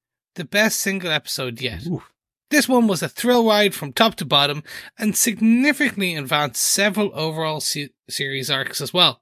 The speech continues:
Speaker 1: I dread the Viltrumites, but we need them for the overall series arc to advance.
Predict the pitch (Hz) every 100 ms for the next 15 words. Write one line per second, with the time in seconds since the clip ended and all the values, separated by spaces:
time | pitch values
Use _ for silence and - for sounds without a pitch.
0 | _ _ - - - - - - - 180
1 | 165 - 170 160 170 139 127 139 135 139
2 | - 127 120 113 - - _ - _ -
3 | 175 165 202 180 190 208 - 190 185 160
4 | 160 147 160 151 151 139 - 143 139 139
5 | 135 - 143 120 135 127 123 -